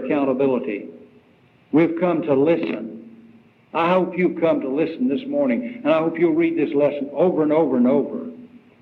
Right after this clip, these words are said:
Our interest is in God's commands, not you, Peter. We don't want to know what God wants us to do. What a wonderful idea.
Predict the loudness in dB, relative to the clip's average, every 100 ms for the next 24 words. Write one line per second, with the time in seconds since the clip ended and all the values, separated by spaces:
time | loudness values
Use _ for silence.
0 | _ _ _ _ _ _ _ -16 -2 0
1 | 0 2 2 2 0 0 2 2 2 0
2 | 0 0 -6 -4 -2 0 0 0 -4 -8
3 | -12 -2 0 0 0 0 2 0 -2 -2
4 | 0 -2 -4 -8 -16 -20 -20 -20 -20 _
5 | _ _ _ _ _ _ 0 2 4 2
6 | 2 2 2 2 2 0 0 0 0 -2
7 | -2 -4 -2 -4 0 0 -2 -8 -18 -20
8 | -20 _ _ 0 2 2 0 -2 -2 0
9 | 0 -2 0 0 0